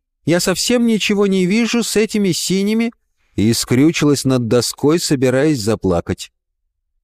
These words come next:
Она никогда не плакала из-за игры. Роза пощупала ей лоб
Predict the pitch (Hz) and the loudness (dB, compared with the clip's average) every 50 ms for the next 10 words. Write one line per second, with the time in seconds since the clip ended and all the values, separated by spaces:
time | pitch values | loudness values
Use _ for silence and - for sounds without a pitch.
0 | _ _ _ - - 71 73 80 82 85 85 85 - 95 87 87 82 80 92 95 | _ _ _ -10 -6 -4 -4 -2 -2 -2 -2 -2 -2 -4 -4 -4 -2 -2 -2 0
1 | 101 110 113 110 - - 110 117 113 - - 120 117 120 120 113 113 127 131 151 | 0 0 0 0 0 0 0 0 0 -2 -2 -2 0 0 -2 -2 -2 -2 -2 -2
2 | 156 165 151 123 85 71 - _ _ _ _ _ _ _ _ _ _ _ _ _ | -2 -2 -4 -4 -4 -6 -8 _ _ _ _ _ _ _ _ _ _ _ _ _
3 | _ 101 107 143 190 214 190 208 180 - 175 160 - - - 180 175 - 175 160 | _ 0 2 2 2 2 2 0 0 0 0 0 0 0 0 -2 0 0 2 2
4 | 156 151 143 143 139 139 135 135 147 175 - | 4 4 4 4 4 4 4 2 2 0 -2